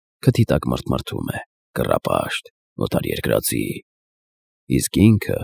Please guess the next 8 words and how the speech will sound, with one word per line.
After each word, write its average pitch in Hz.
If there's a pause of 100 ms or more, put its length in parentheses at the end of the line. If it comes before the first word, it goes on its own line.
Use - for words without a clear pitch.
այդ -
գյուղացին, 64 (520)
ոչ 87
կռապաշտ 78
է, 50 (460)
ոչ 110
օտար 57
երկրացի։ -